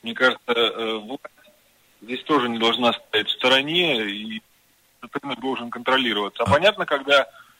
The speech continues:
э, в ситуации, э, ассоциация распущена, алкогольного центра не существует, правительство от этого дела практически устранилось.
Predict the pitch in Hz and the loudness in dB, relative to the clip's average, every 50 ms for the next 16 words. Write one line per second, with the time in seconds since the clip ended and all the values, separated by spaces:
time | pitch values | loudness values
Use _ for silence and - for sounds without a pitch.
0 | _ _ _ _ _ - - 120 120 117 117 117 117 117 113 113 - - 143 - | _ _ _ _ _ -10 -4 0 0 0 2 0 0 -2 -4 -4 -6 -8 -10 -8
1 | - 156 151 151 143 143 - - 147 135 135 131 123 120 113 - _ _ _ _ | -2 2 2 2 2 0 -4 -10 -10 -8 -8 -8 -8 -10 -12 -14 _ _ _ _
2 | _ _ _ _ _ _ _ _ - - 95 104 104 110 110 58 - - 62 - | _ _ _ _ _ _ _ _ -18 -14 -12 -12 -12 -12 -12 -14 -14 -14 -14 -14
3 | - - - - - - - - - 220 - - - 196 - - - 151 135 139 | -14 -16 -16 -14 -6 -6 -6 -2 -2 -4 2 4 4 4 4 4 2 4 4 4
4 | 135 - - 165 170 160 - - - 131 131 123 123 120 117 117 113 117 120 - | 0 -2 -8 -8 -4 -2 -2 -2 -4 -6 -10 -10 -8 -8 -8 -8 -8 -8 -10 -12
5 | 143 - 175 170 156 147 139 135 123 - 135 127 123 - 117 113 123 123 - - | -8 -6 -6 -6 -4 -6 -6 -8 -8 -10 -12 -12 -12 -12 -12 -12 -10 -12 -10 -6
6 | - - - - - - - - - 151 143 139 127 123 _ - 123 113 - - | -4 -4 -6 -6 -10 -10 -8 -6 -4 -4 -4 -6 -6 -10 _ -12 -12 -12 -10 -6
7 | - 143 156 160 156 143 117 - _ 120 117 - 120 - - 117 117 117 123 120 | -4 -4 -4 -4 -8 -10 -18 -14 _ -14 -12 -12 -14 -16 -10 -12 -10 -8 -8 -8
8 | 120 117 - - 117 - - 127 - - - - 131 123 120 - - 143 156 170 | -8 -8 -12 -14 -16 -12 -12 -10 -10 -10 -10 -8 -8 -8 -8 -4 -2 -2 -2 -2
9 | 190 196 185 170 156 - - - | -2 -4 -2 -2 -2 -4 -6 -12